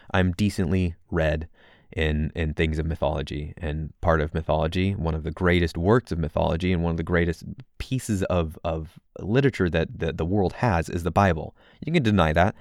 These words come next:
That's fine. But it is so ingrained in every society, ba-, basically, in some way or another.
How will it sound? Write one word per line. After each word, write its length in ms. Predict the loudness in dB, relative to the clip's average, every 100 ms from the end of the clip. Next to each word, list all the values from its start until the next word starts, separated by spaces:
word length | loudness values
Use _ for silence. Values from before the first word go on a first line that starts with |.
| -2
That's 200 | -2 0
fine. 240 | -2 -2 -4 -12 -2
But 160 | 4 4
it 100 | 6
is 160 | 6 4
so 360 | 2 4 6
ingrained 760 | 4 2 4 4 4 2 -2 -8 -14 -18 2
in 320 | 4 4 0 -4 _ _ _ 4
every 640 | 6 6 6 6 6 4 2
society, 560 | -4 2 6 6 4 -2
ba-, 240 | -4 -4 -2
basically, 480 | -2 -2 -4 0 2
in 100 | 0
some 340 | 4 4 6
way 200 | 6 6
or 180 | 4 2
another. 420 | 2 0 -2 -10